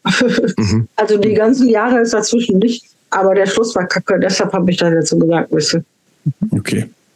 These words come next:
Speaker 1: Mhm.
Speaker 2: Sag mal, d-, äh, ich hab ja v-, vorhin gesagt, äh, ich wüsste von keiner Band, aber machst du grad noch? Singst du irgendwo noch? Suchst du dir neue
Speaker 1: Äh,
Speaker 2: Leute?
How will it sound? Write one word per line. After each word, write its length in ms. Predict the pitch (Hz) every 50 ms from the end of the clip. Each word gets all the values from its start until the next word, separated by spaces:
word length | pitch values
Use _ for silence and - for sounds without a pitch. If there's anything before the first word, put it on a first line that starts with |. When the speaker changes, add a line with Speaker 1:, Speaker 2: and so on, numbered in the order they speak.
| _ _ _ _ _ - _ _
Speaker 1:
Mhm. 400 | 202 196 185 185 180 175 170 175 180
Speaker 2:
Sag 140 | - 113
mal, 140 | 113 127 127
d-, 140 | 120 127 120
äh, 400 | - - - - - 113 117 120 - -
ich 120 | 120 - 156
hab 120 | - -
ja 120 | 175 165 143
v-, 180 | - - - -
vorhin 320 | 127 - 123 127 147 165 170
gesagt, 600 | 175 156 156 147 147 151 143 - - - - -
äh, 300 | 120 120 120 113 110 - - _ _ _ _ _ _ _ _ _ _ _ _ _ _ _ _ _ _ _ _ _ - -
ich 300 | 110 110 110 110 - 127
wüsste 280 | 135 175 - - 202
von 160 | 160 160 160 156
keiner 360 | - 110 139 156 165 156 127
Band, 440 | 92 - 85 82 82 82 80 - -
aber 480 | 98 95 95 98 95 95 95 92 87 - - _ _ _ _ _ _ _ _ _ _ _ _ _ _ _ _ - - - _ _ - - _ _ _ -
machst 300 | 202 104 - - - -
du 60 | 202
grad 260 | - 190 202 - -
noch? 180 | 226 262 262 -
Singst 380 | - - 131 185 185 - -
du 20 | -
irgendwo 400 | 180 202 202 208 196 208 214 220
noch? 340 | 208 220 233 214 - - 143 -
Suchst 320 | - 117 120 139 - - -
du 20 | 196
dir 120 | 190 165
neue 280 | 156 151 156 180 190 233
Speaker 1:
Äh, 80 | 233
Speaker 2:
Leute? 500 | 233 233 240 247 247 254 254 254 254 247